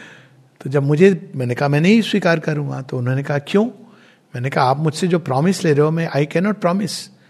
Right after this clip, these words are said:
Promise क्या थी कि मैं हमेशा सत्य बोलूँगा। मैंने कहा, "I can't promise you this।" तो अब देखा जाए एक दृष्टि से तो भाई अच्छी बात बोल रहा था मैं। बहुत रो पीटे, क्योंकि बहन की शादी हो रही है, तो उन्होंने, पिताजी ने कहा, "बेटा अभी तो पहन ले, दो दिन बाद क्या करे?"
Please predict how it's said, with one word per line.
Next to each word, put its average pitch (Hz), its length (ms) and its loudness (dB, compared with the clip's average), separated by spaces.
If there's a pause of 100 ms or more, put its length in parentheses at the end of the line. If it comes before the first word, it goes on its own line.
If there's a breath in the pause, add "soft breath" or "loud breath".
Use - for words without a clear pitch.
(140 soft breath)
Promise 208 360 4
क्या 160 140 2
थी 185 160 -2
कि 240 120 -2
मैं 214 80 -2
हमेशा 165 360 -2
सत्य - 340 -2
बोलूँगा। - 420 -14
मैंने 143 260 -12
कहा, 131 140 -8
"I 156 80 -6
can't 147 200 -8
promise 135 400 -12
you 135 60 -10
this।" - 180 -20 (960 soft breath)
तो 185 60 2
अब 170 120 4
देखा 143 320 4
जाए 240 200 8
एक 196 120 4
दृष्टि 190 300 2
से 214 140 0
तो 208 500 -4
भाई 160 340 0
अच्छी - 320 -4
बात 180 160 4
बोल 151 200 -2
रहा 139 120 -6
था - 180 -12
मैं। 139 120 -16 (840 soft breath)
बहुत 180 540 6
रो 170 200 6
पीटे, 170 360 2
क्योंकि 160 600 0
बहन 143 560 -2
की 170 120 -2
शादी 139 300 -2
हो 151 120 2
रही 147 120 0
है, 147 60 0
तो 143 160 -6
उन्होंने, 143 320 -4 (640)
पिताजी 131 340 -8
ने 135 100 -12
कहा, 131 120 -12
"बेटा 127 300 -14 (540 soft breath)
अभी 151 140 2
तो 156 120 -2
पहन 127 220 -2
ले, 131 140 -4
दो 143 180 2
दिन 147 140 2
बाद 131 280 0
क्या 135 140 -2
करे?" 131 300 -6